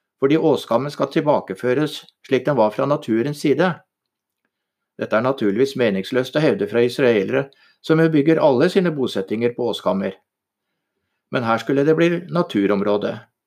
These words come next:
og du har ikke rett til å bo her. Kamal er imidlertid sikker på at dette ikke er sant. Det som er hensikten,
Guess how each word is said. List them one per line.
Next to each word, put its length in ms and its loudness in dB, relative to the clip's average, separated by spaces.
og 160 2
du 80 6
har 160 4
ikke 220 0
rett 160 -2
til 80 6
å 20 4
bo 160 2
her. 220 0
Kamal 320 -2
er 140 -2
imidlertid 420 -2
sikker 320 -6
på 140 0
at 160 -2
dette 240 -2
ikke 160 0
er 80 -8
sant. 260 -4
Det 140 2
som 100 0
er 80 2
hensikten, 640 -2